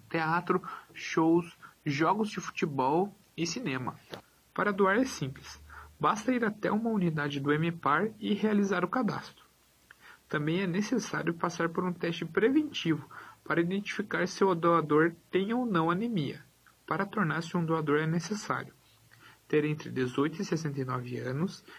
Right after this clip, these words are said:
e pesar mais de cinquenta quilos. Não ter histórico de problemas como derrame, câncer, hanseníase e aids. Nem ter feito tatuagem ou piercing nos últimos doze meses.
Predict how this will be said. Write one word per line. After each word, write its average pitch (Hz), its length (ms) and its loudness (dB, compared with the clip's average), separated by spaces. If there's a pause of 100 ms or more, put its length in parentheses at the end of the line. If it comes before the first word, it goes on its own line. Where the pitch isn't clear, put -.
(140)
e 143 40 -8
pesar 147 360 2
mais 143 280 0
de 180 80 2
cinquenta 190 400 0
quilos. - 480 -10 (680)
Não 170 240 2
ter 240 200 2
histórico 147 440 0
de 135 140 2
problemas 143 640 0
como 123 320 -4
derrame, 147 600 2 (380)
câncer, 147 500 2 (300)
hanseníase 165 920 2
e 175 180 0
aids. - 460 -8 (360)
Nem 165 240 0
ter 254 220 0
feito 170 320 0
tatuagem 175 840 0
ou 208 160 2
piercing 170 460 0
nos 180 220 0
últimos 175 440 2
doze 147 360 4
meses. 160 500 -4